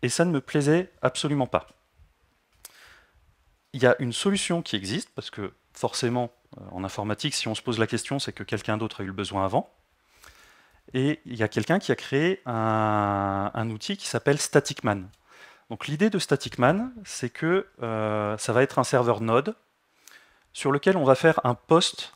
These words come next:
avec les informations du commentaire, donc, euh, l'auteur, la date, le message, euh, d'autres infos si on veut en ajouter.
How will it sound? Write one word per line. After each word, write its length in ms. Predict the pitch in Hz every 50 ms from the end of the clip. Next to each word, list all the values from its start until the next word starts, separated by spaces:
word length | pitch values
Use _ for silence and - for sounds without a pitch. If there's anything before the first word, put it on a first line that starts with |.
| - -
avec 280 | 120 113 117 123 - -
les 140 | 127 117
informations 480 | 127 123 - 135 123 131 117 - - 127
du 100 | 120 120
commentaire, 480 | - 131 117 110 - - 113 123 135 127
donc, 260 | 104 104 - - -
euh, 40 | 101
l'auteur, 420 | 107 113 110 - 127 123 123 117
la 100 | 107 104
date, 300 | 107 117 117 - - -
le 80 | 107 95
message, 540 | 104 98 - - 120 117 127 131 123 - -
euh, 480 | 95 92 92 92 92 92 92 95 92 92 110 _ _ _ _ _ _ _ -
d'autres 340 | 117 123 131 - - 117 110
infos 220 | 113 113 - 131
si 160 | 120 - -
on 60 | 107 98
veut 100 | 104 101
en 100 | 101 101
ajouter. 340 | 98 92 98 - - 190